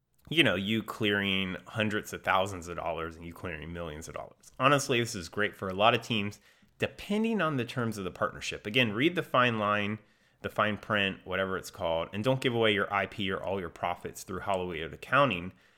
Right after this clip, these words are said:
But if everything's kosher, this could be a win-win for Network and their partners.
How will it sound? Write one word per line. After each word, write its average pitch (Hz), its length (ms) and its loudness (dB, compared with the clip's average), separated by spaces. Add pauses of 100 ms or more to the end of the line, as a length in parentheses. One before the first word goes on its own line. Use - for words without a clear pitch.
(140)
But 156 120 8
if 147 80 6
everything's 123 420 6
kosher, 98 380 -2
this 95 140 -4
could 95 180 -4
be 92 140 0
a 87 80 2
win-win 92 440 -2
for - 140 -14
Network 85 380 -6
and 82 100 -10
their 78 100 -8
partners. 95 540 -6